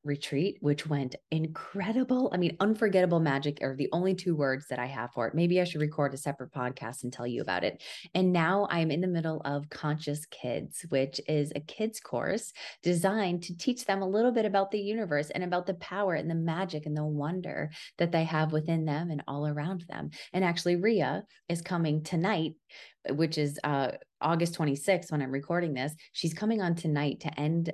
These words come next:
our class with sound healing for all the kids. Ah, and it's been so sweet. We go over gratitude and meditation every class. We've been learning about vibration and about energy and karma and manifesting, and it's been so fun. I mean, so fun.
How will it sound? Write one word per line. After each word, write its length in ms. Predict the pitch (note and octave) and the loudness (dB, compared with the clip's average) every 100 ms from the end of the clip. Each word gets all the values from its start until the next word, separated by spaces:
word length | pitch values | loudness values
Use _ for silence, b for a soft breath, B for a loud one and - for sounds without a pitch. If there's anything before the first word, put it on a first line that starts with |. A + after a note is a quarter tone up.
| - | -6
our 260 | C#3 C3+ | -6 -6
class 520 | C#3 - A#2+ C3 D3+ | -4 -2 0 -2 -4
with 280 | C#3+ B2+ C3+ D#3 | -4 -4 -4 -8
sound 360 | - C#3 D3 | -4 0 0
healing 380 | D3+ A#2+ - C#3 | 0 -4 -4 -6
for 220 | D3 - | -6 -4
all 180 | - C#3+ | -2 -2
the 60 | D3+ | -2
kids. 400 | D#3 D#3+ D3+ - - | -2 -4 -4 -8 -6
Ah, 160 | - B B B B | -6 B B B B
and 140 | - F#3+ | -2 -2
it's 100 | F3+ | 0
been 220 | E3 E3+ | 0 0
so 260 | E3+ A3+ | 4 4
sweet. 300 | A#3+ - G3+ | 4 2 0
We 80 | E3+ | 0
go 200 | D#3 F3 | 4 6
over 160 | F3 D#3 | 6 2
gratitude 600 | D#3 G3 G3+ G3+ G#3 G3+ | 2 2 0 -2 -2 -2
and 160 | D#3+ | -2
meditation 580 | D3+ D#3 D#3 G3+ G3 F#3+ | -2 -2 -2 -2 -2 -4
every 260 | E3 D3 D3+ | -4 -2 -4
class. 400 | - G3+ G3 G3+ | 2 2 2 0
We've 140 | E3 | -2
been 160 | D#3+ D#3+ | -2 -4
learning 260 | E3 E3+ | -2 -2
about 280 | E3+ D3+ C#3+ | 0 -2 -2
vibration 640 | D3 D#3 F3+ G3 G3+ F#3+ F#3 B B - | -2 -2 -2 -2 -2 -4 -4 B B -2
and 100 | E3 | 2
about 240 | D#3 C#3+ - | 2 0 -2
energy 560 | G3 G#3 G3+ G3+ G3 G3 B B D3+ | -2 -2 0 0 0 -2 B B 2
and 280 | D#3 D3+ C#3+ | 4 4 0
karma 600 | - G#3 A#3 A#3 G#3 G#3+ B - | -4 -2 0 0 -2 -4 B -6
and 180 | D3+ F3 | -2 2
manifesting, 720 | B3 B3+ A#3 A3 - G#3 G3+ | 4 4 2 0 0 -2 0
and 140 | D#3+ | 0
it's 100 | E3+ | -2
been 300 | - F3+ E3+ | 0 0 0
so 400 | E3 - F3+ F#3+ | -2 -4 -2 -2
fun. 420 | G3+ D3+ A#2 - - | 0 -2 -2 -4 0
I 120 | D#3+ | 4
mean, 180 | E3+ D3 | 4 2
so 440 | - - F3+ F3 | -4 0 2 2
fun. 360 | E3+ F2+ - | 0 -2 -2